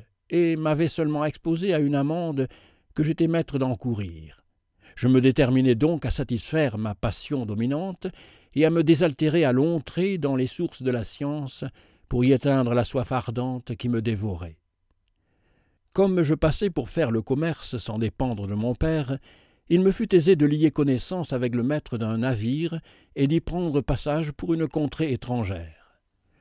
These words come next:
Je n'avais aucune vue arrêtée sur la direction de mon voyage. Il me suffisait de voir un pays nouveau, quel qu'il fût. Je montai donc au hasard sur un bâtiment à destination pour Surate, après avoir laissé pour mon père une lettre dans laquelle je lui déclarais mes intentions.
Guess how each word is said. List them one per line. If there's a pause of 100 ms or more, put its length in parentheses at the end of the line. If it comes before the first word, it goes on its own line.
(440)
Je
n'avais
aucune
vue
arrêtée
sur
la
direction
de
mon
voyage. (480)
Il
me
suffisait
de
voir
un
pays
nouveau, (420)
quel
qu'il
fût. (640)
Je
montai
donc
au
hasard
sur
un
bâtiment (320)
à
destination
pour
Surate, (460)
après
avoir
laissé
pour
mon
père
une
lettre
dans
laquelle
je
lui
déclarais
mes
intentions.